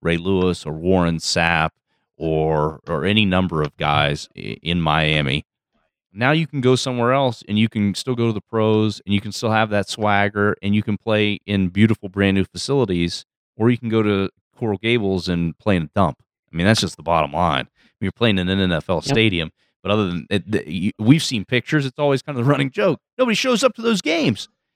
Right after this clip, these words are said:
Speaker 1: There's no atmosphere there. And so unless they make the decision, which I think would be a good one, build,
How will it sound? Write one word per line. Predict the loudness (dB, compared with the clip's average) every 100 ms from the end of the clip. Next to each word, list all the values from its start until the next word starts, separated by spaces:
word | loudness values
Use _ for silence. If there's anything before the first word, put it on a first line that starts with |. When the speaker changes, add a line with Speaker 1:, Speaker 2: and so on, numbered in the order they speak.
| _
Speaker 1:
There's | -8 -4
no | -2
atmosphere | 0 -2 -4 -4 0 2
there. | 2 0 -2 -6 _ _ _
And | -2 -2
so | 0 0 2 2 0
unless | -2 0 -2 -2
they | -2 0
make | -2 -2
the | -2
decision, | -2 0 0 0 0 -2
which | -2 0
I | -2
think | -2 -2
would | 0 2
be | 0
a |
good | 0 -4 0
one, | 0 0 -8 _ _ _ _ -4
build, | -2 -2